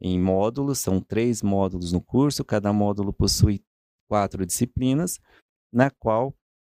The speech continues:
um dos módulos é coordenação técnica no futebol, na qual você vai ter disciplinas sobre metodologia de treino, a gestão de serviços desportivos, e quando nós falamos de gestão de serviços desportivos, estamos falando de diferentes departamentos do futebol.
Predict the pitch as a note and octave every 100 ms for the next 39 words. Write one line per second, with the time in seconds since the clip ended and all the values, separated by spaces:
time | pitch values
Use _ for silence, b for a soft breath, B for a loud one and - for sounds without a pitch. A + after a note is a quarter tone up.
0 | _ _ - B2 A2+ A2 A#2 G2+ F2+ F2+
1 | F#2+ F#2+ A2 G#2+ G#2+ G#2 - B2 C3+ -
2 | A2 G#2 G#2 F#2+ G2 - - F2 G2+ C3
3 | A#2+ G#2+ G#2 G#2 G#2 - G#2 G#2 G#2 -
4 | G#2 - G2+ - G#2+ G2+ - G#2+ G2 G2
5 | G2+ G2+ G2+ G2 G2+ A#2+ A#2+ G2+ - A2+
6 | A#2 B2 B2+ - B B - F#2+ F#2+ F#2
7 | - B2+ B2+ - A2 G2+ A2 - G#2 G#2
8 | - F#2+ - A2+ B2 B2 A2 G2+ - G#2
9 | G#2+ G#2 G#2 G#2 A2 G#2 G2+ G2 - A2
10 | G#2+ G#2 G2+ G#2+ G#2 - G2+ G2 A#2 A2+
11 | A2 - A2 A2 G#2+ G2+ A2+ G#2+ G#2 -
12 | G#2 G#2+ A2+ - G2+ A#2+ - B2 A#2+ A#2+
13 | G#2+ A2 A#2+ - A2+ - A#2+ G#2+ E2+ D2+